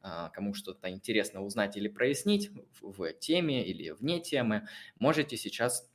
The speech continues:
спрашивать. Хорошо. А, рационализм. Что можно выдвинуть за рационализм? А, ну, по поводу логики и математики.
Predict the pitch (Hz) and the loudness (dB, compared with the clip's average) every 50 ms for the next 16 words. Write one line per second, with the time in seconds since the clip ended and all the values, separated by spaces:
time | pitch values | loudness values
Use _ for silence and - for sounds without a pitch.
0 | - - - - - _ - 85 - - - - _ - - 131 156 160 - - | -20 -14 -14 -14 -8 _ -4 -4 -4 -6 -12 -16 _ -4 0 2 2 2 0 -2
1 | - - - - - - - - - _ _ - 78 - - 139 151 - 208 202 | -6 -8 -12 -14 -14 -14 -14 -18 -20 _ _ -4 -4 2 2 2 6 6 8 8
2 | 202 208 190 139 - - - - - - _ _ _ _ _ _ _ _ _ _ | 8 8 6 6 4 0 -4 -8 -12 -16 _ _ _ _ _ _ _ _ _ _
3 | _ _ _ _ _ _ _ _ _ _ _ _ _ _ _ _ _ _ _ _ | _ _ _ _ _ _ _ _ _ _ _ _ _ _ _ _ _ _ _ _
4 | _ - - 190 190 185 170 156 147 127 117 139 147 143 123 127 123 120 110 101 | _ 0 4 4 6 8 6 6 6 4 6 6 4 6 4 2 2 2 0 4
5 | 120 120 123 123 117 110 - - 107 101 101 98 98 - - - - - - - | 6 6 8 8 6 4 2 0 0 0 0 0 0 -2 -6 -10 -12 -14 -18 -20
6 | - - - - - - - _ - _ - - 80 - - 123 180 208 208 208 | -20 -18 -18 -16 -16 -18 -20 _ -12 _ -6 -6 -6 -4 0 4 4 4 4 2
7 | - - - - - 160 175 175 165 135 135 123 110 120 139 143 127 - - 110 | 0 0 0 4 6 8 8 8 8 8 8 8 8 8 8 6 4 0 0 0
8 | 110 104 104 107 - 110 92 - - - - - - - | 0 2 0 0 -2 -4 -4 -4 -4 -8 -14 -16 -20 -20